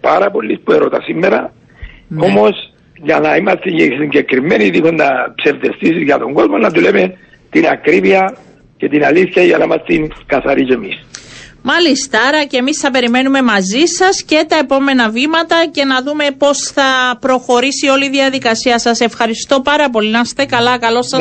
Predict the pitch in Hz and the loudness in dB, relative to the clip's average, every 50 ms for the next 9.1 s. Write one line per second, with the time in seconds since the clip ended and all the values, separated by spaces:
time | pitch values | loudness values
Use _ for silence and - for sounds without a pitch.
0 | - - - - - - - - - - - - 214 190 170 156 143 143 - - | 0 0 0 0 -2 0 0 2 2 2 2 0 0 0 -2 -4 -4 -4 0 0
1 | 175 175 180 175 170 180 170 160 156 165 147 - 151 135 139 143 123 113 113 135 | 2 2 2 2 2 2 0 0 2 -2 0 0 -2 -2 0 0 -2 -2 0 0
2 | 147 196 208 220 233 240 240 226 226 220 - 254 247 240 240 233 226 220 233 240 | 0 2 2 2 2 2 0 0 -2 -2 -2 -2 -2 0 -2 -2 0 0 0 0
3 | 240 233 220 208 202 - 226 220 220 226 240 254 277 277 269 - 285 269 254 254 | 0 0 0 -2 -4 -4 -4 -2 -2 0 0 0 0 -2 -4 -6 -4 -4 -4 -4
4 | - - 277 269 254 233 214 196 196 190 208 233 247 254 262 277 269 269 - 277 | -2 -2 -2 0 0 0 0 -2 -2 -2 -2 -2 -2 -2 -2 -4 -6 -4 -2 -2
5 | 262 240 254 247 247 - 226 226 247 247 - 269 262 262 262 247 240 233 220 226 | -2 0 -2 -2 -2 0 -2 -2 0 0 0 0 2 2 2 2 2 0 0 -2
6 | 220 - 233 220 220 - 262 262 247 - 254 240 233 247 254 254 254 247 240 240 | -2 0 -2 -2 0 0 -2 -2 -2 -2 -2 0 0 0 0 -2 -2 -2 -2 -2
7 | - 226 220 226 240 233 226 247 233 233 - - 233 226 233 254 254 247 240 233 | -2 0 0 2 0 0 0 0 -2 -2 0 0 2 2 2 2 2 2 2 2
8 | 226 226 226 - 226 233 247 247 240 226 214 - - 208 196 190 - 254 262 285 | 2 0 0 0 0 0 0 0 0 0 -2 -2 -2 -2 -2 -2 0 0 2 4
9 | 302 294 | 2 2